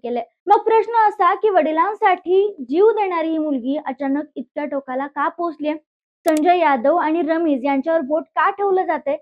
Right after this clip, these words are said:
कुटुंबावर नेमके आरोप ते काय आणि कशा करतायत?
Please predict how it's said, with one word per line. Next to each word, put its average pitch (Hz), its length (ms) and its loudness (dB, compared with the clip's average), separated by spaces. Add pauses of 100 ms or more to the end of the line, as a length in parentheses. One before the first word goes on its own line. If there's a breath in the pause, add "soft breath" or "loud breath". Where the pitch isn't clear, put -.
(380)
कुटुंबावर 381 640 2
नेमके 311 380 -2
आरोप 285 280 -2
ते - 180 -10
काय 294 300 -2 (100)
आणि 277 240 -4
कशा 294 240 -4
करतायत? 320 380 -4